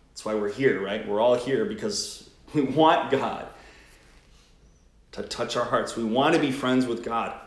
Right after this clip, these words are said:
who first wants to be friends with us. Let's face it. I was meditating on John fifteen today. And Jesus there told his apostles, as he tells us right now,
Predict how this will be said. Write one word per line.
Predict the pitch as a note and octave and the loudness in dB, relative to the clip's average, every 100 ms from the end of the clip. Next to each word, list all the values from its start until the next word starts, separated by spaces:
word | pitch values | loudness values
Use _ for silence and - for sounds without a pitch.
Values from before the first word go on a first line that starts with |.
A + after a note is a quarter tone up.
| - | -14
who | - C3 | -6 -4
first | - C3+ - | 2 2 2
wants | A2+ A2 | -4 -6
to | - | -6
be | G2+ | -8
friends | G2 F#2 F#2 | -10 -12 -14
with | F2+ F2 | -14 -14
us. | F2 - - - - - - - | -8 -6 -6 -8 -16 -20 -16 -12
Let's | - | -12
face | - F2 | -10 -10
it. | - - - - - - - _ _ _ _ _ - - | -12 -14 -20 -20 -20 -20 -20 _ _ _ _ _ -20 -10
I | G2+ | -8
was | F#2+ | -6
meditating | G2+ G2+ - G2+ G2 | -6 -6 -8 -8 -8
on | F#2+ | -10
John | - G2+ G2 | -8 -6 -6
fifteen | - G2 - G#2 G2+ | -8 -12 -12 -12 -12
today. | F#2+ G2 G2 F2+ - - - _ _ _ - _ _ _ _ - | -10 -8 -8 -8 -12 -20 -20 _ _ _ -20 _ _ _ _ -20
And | F#2+ | -16
Jesus | - G2+ G2+ - - - | -12 -12 -8 -8 -6 -6
there | G#2 G2+ G2+ G2+ | -4 -4 -4 -6
told | - G#2+ G#2+ | -4 -4 -2
his | G2+ | -4
apostles, | G2+ - A2+ - A2 | -6 -6 -6 -2 -4
as | A2 G#2 | -4 -8
he | G2 | -10
tells | - G#2+ G#2 | -6 -4 -4
us | G#2 - | -4 -4
right | G#2+ G2+ | -4 -4
now, | G#2+ F#2+ | -4 -6